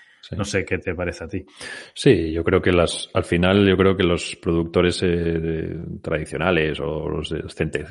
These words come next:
Speaker 1: centenarios, ¿no? En España hay muchas bodegas que son centenarias, van a adaptarse a todos estos cambios y yo creo que en cuanto el consumidor empieza a probar vinos de otras, de otras partes del mundo,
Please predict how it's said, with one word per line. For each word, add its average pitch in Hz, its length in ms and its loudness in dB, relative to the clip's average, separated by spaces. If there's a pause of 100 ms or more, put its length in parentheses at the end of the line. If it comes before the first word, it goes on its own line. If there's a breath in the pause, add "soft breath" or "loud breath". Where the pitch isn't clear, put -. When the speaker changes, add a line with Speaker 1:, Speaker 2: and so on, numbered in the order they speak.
Speaker 1:
centenarios, 78 600 0
¿no? 90 80 2
En 92 80 2
España 82 300 0
hay 85 60 0
muchas 85 280 -2
bodegas 82 340 0
que 85 80 -8
son 82 140 -2
centenarias, 80 600 0 (600 loud breath)
van 85 240 2
a 87 60 6
adaptarse 80 500 2
a 76 80 -6
todos 78 260 -4
estos 76 240 -6
cambios 80 540 0
y 78 100 -4
yo 78 160 -6
creo 78 220 -2
que 80 260 -2 (380 loud breath)
en 87 120 -4
cuanto 82 680 2
el 80 80 -2
consumidor 82 580 0
empieza 82 300 0
a 80 60 0
probar 80 520 2
vinos 87 300 0
de 87 80 0
otras, 80 400 -2
de - 100 -10
otras 80 220 -10
partes 82 320 -2
del 82 140 -2
mundo, 85 400 0